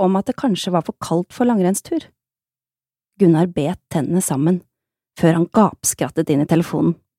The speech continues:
Nei, hun fikk jammen bruke den dyre jakka han hadde kjøpt til bursdagen, og heller dra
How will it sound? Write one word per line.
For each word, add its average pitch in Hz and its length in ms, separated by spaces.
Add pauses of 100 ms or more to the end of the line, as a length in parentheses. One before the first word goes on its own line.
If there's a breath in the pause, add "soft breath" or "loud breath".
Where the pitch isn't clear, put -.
(280)
Nei, 196 220 (160)
hun 208 100
fikk 202 160
jammen 196 240
bruke 202 320
den 185 160
dyre 180 300
jakka 180 340
han 185 140
hadde 185 180
kjøpt - 240
til 165 140
bursdagen, 190 480 (320 soft breath)
og 202 80
heller 208 180
dra 196 160